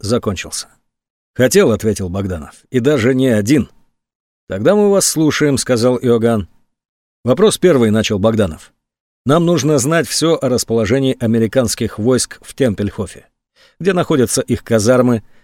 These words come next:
Далеко ли это от аэродрома? Какова охрана? Можете вы что-то сказать об этом?»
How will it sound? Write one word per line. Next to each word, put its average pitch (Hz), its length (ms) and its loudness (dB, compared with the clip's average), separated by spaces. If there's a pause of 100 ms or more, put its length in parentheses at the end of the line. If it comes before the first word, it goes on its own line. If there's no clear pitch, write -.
(180)
Далеко 131 380 2
ли 143 80 6
это 127 340 2
от 117 300 0
аэродрома? 113 800 2
Какова 104 320 -2
охрана? 120 420 -2 (580)
Можете 214 340 0
вы 143 120 2
что-то 135 300 0
сказать 113 400 0
об 101 140 0
этом?» - 260 -8